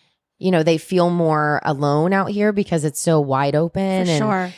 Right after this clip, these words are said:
Speaker 1: so it's interesting to me. I wanna know, like, when that switch happened. When did they feel,
Speaker 2: I
Speaker 1: or
Speaker 2: don't
Speaker 1: did
Speaker 2: know
Speaker 1: they
Speaker 2: if the
Speaker 1: ever wear
Speaker 2: switch
Speaker 1: masks?
Speaker 2: Yeah, I don't know that
Speaker 1: You
Speaker 2: it
Speaker 1: know, they,
Speaker 2: happened.
Speaker 1: which they may
Speaker 2: 'Cause
Speaker 1: not
Speaker 2: it
Speaker 1: have.
Speaker 2: didn't hit hard here.
Speaker 1: Right.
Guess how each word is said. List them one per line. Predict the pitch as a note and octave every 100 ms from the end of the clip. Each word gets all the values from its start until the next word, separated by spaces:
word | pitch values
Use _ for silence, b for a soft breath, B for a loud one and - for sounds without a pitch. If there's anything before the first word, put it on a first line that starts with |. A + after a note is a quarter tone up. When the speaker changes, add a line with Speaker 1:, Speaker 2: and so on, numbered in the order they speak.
| B
Speaker 1:
so | -
it's | G#3+ -
interesting | A#3 A#3+ G#3+ G#3
to | F#3
me. | F3
I | E3
wanna | F#3+ G3
know, | F3+
like, | E3+ D#3+
when | D#3 E3
that | E3 C3
switch | - D#3+ -
happened. | C#3 C#3 C3 A2+ A2
When | D#3+ E3+
did | F3+ E3+
they | D#3
feel, | - E3+ D#3 D3 C#3+
Speaker 2:
I |
Speaker 1:
or | G3+
Speaker 2:
don't | B3
Speaker 1:
did |
Speaker 2:
know | C4
Speaker 1:
they | C4
Speaker 2:
if |
the | A#3
Speaker 1:
ever | -
wear | - B3
Speaker 2:
switch |
Speaker 1:
masks? | C3 G#2 - -
Speaker 2:
Yeah, | A3 G3+ F#3
I | G#3+
don't | G#3+ G#3
know | G3+
that | G3
Speaker 1:
You | F#3
Speaker 2:
it |
Speaker 1:
know, | F3 G3+
they, | A#3
Speaker 2:
happened. | F#3+ G3 A#3+
Speaker 1:
which | -
they | B3+
may | A#3+ A#3+
Speaker 2:
'Cause | A#3+
Speaker 1:
not | D#4+
Speaker 2:
it | F#3+
Speaker 1:
have. | -
Speaker 2:
didn't | -
hit | G#3 D#4 -
hard | - G3+ F#3+
here. | - A3 F#3 E3
Speaker 1:
Right. | G#3+ D#4+ F3